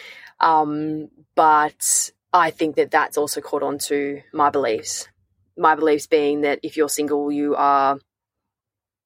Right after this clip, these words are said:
I don't know, you're doing something wrong, or there's something wrong with you because you're single. And I guess it's kind of like, if you're not in a relationship, then there must be inherently something missing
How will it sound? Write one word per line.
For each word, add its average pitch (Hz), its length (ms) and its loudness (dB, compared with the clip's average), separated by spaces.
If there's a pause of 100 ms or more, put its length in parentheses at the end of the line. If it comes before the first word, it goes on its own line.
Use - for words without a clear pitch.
(560)
I 165 80 -2
don't 165 100 0
know, 143 60 0
you're 160 140 -2
doing 175 180 0
something 160 280 0
wrong, 139 360 0
or 143 540 2 (1000)
there's 160 200 2
something 160 360 0
wrong 156 340 2
with 143 220 -2
you 160 640 0 (1120)
because 143 480 0
you're 120 140 0
single. 143 520 -2 (1400)
And 151 140 0
I 147 60 0
guess 156 220 2
it's - 120 -2
kind 156 220 0
of 143 60 -4
like, 151 260 0
if 151 120 -8
you're 160 140 4
not 147 160 2
in 151 100 0
a 135 40 0
relationship, 160 640 0
then 147 160 0
there 143 100 0
must 143 240 0
be 147 80 -2
inherently 151 460 2
something 139 340 -2
missing 135 460 -2